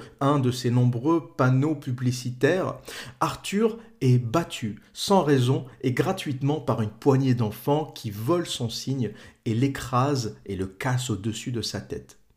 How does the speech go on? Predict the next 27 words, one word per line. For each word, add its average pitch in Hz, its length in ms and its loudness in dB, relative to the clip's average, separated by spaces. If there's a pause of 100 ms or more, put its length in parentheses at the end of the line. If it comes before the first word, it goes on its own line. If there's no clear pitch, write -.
(160)
Il 127 160 4
rentre 135 300 2
alors 123 220 6
à 107 60 4
l'agence 151 480 4
et 123 120 6
explique 160 720 0
ce 131 140 -2
qui 127 160 -2
s'est 143 180 0
passé 143 440 0
à 120 80 4
son 123 200 -2
patron. 98 460 -8 (340)
Mais 135 480 8
seulement 135 380 0
voilà, 82 340 -6 (320)
son - 160 0
patron 127 520 -4 (200)
non 127 240 6
seulement 139 480 0
ne 110 100 0
croit - 440 -4
pas 214 180 4
à 123 80 2
son 104 240 -2
histoire, 87 540 -8